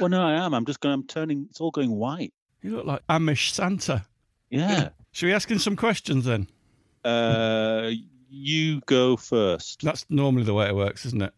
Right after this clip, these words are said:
Speaker 1: Yeah,
Speaker 2: Yeah.
Speaker 1: yeah. And I'll come up with the interesting and insightful ones as we go along.
Speaker 2: So I've just introduced you as, as Joe Mercer from Desert Rose, but you are Joe Mercer in your own right without Desert Rose, aren't you? You are, uh,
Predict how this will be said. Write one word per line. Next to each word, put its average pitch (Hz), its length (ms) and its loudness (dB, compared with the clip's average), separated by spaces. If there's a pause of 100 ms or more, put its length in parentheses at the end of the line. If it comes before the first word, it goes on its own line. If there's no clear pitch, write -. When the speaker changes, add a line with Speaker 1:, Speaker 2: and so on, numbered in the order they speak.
Speaker 1:
Yeah, 90 240 -2 (160)
Speaker 2:
Yeah. 95 120 0
Speaker 1:
yeah. 82 140 2 (580)
And 92 100 -2
I'll 90 80 -2 (120)
come 107 80 2
up 92 40 -2
with 90 80 -2
the 95 100 4
interesting 92 300 0
and 87 80 2
insightful 87 500 -2
ones 82 440 -2
as - 140 -2
we 82 80 0
go 80 180 0
along. 80 280 -2 (280)
Speaker 2:
So 143 160 0
I've 160 160 0
just - 220 -4
introduced 160 540 0
you 120 160 2
as, 110 300 -2
as 113 220 -2 (300)
Joe 127 300 2
Mercer 123 540 0
from 107 240 -2
Desert 117 320 -2
Rose, 120 260 0
but 123 200 -4
you 131 120 0
are 147 160 2
Joe 123 220 0
Mercer 113 360 0
in 98 120 0
your 110 140 0
own 120 180 0
right 131 200 0
without 117 280 -2
Desert 107 260 -4
Rose, 113 260 0
aren't 123 220 -2
you? 95 60 -2
You 113 320 0
are, 110 240 2
uh, 110 160 0